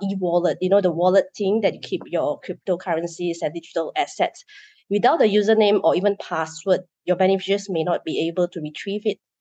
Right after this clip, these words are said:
We have recently encountered cases like this, but unfortunately, we are not able to trace it. Yeah. So for that digital account, I would say it's very new. But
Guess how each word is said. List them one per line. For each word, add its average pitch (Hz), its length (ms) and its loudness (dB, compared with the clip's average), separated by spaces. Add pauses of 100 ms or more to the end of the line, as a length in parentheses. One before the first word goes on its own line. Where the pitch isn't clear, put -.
(360)
We 208 80 0
have 247 160 4
recently 202 400 4
encountered 170 580 -2
cases 175 380 -4
like 180 200 -2
this, 247 300 2
but 190 180 2
unfortunately, 190 640 0
we 175 80 -2
are 156 80 -2
not 180 200 -4
able 165 240 -4
to 160 100 -10
trace 196 400 -2
it. - 140 -2 (520)
Yeah. 131 220 -8 (520)
So 180 440 -4
for 165 200 2
that 240 300 2
digital 208 460 2
account, 214 480 -2
I 175 80 0
would 160 140 -4
say 190 160 -2
it's 180 160 -4
very 175 200 2
new. 196 400 0 (120)
But 180 160 2